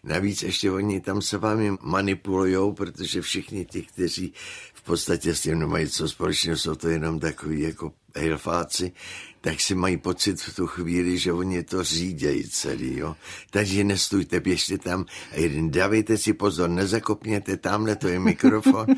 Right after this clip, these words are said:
<laughs> A já na to, eh, koukal a neviděl jsem hlavně, co se děje na tom jevišti. Tam bylo moc lidí a přesně nebylo vidět. Takže když mě řekli, „Běžte, běžte, teď!“,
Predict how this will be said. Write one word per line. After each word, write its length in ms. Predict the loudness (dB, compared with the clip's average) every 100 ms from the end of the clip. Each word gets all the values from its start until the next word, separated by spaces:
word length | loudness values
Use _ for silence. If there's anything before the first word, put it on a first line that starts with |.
| 2
<laughs> 200 | -10 -10
A 100 | -2
já 220 | 0 2 4
na 140 | 2
to, 140 | 2 -4
eh, 360 | -2 -2 -4 -6
koukal 540 | -2 -2 0 0 0 0
a 40 |
neviděl 480 | 0 2 2 4 2
jsem 260 | 2 0 0
hlavně, 580 | 0 0 2 2 0 -4 -12 -16 -18 -10
co 180 | -2 0
se 200 | 2 4
děje 340 | 6 6 6
na 160 | 6 2
tom 380 | 2 0 0 0
jevišti. 640 | 0 0 0 -2 -2 -6
Tam 280 | -6 -6 -4
bylo 160 | -4
moc 300 | -4 -4 -4
lidí 320 | -6 -4 -2 -4
a 20 |
přesně 440 | -4 -6 -4 -4
nebylo 400 | -4 -4 -4 -4
vidět. 420 | -4 -2 -2 -4 -10 -16 -2
Takže 440 | 0 2 2 0
když 340 | -2 -2 -2 -2
mě 160 | -2
řekli, 260 | -2 -2 -2
„Běžte, 420 | 2 4 4 2
běžte, 420 | 0 2 2 0
teď!“, 460 | 4 4 4 0 -8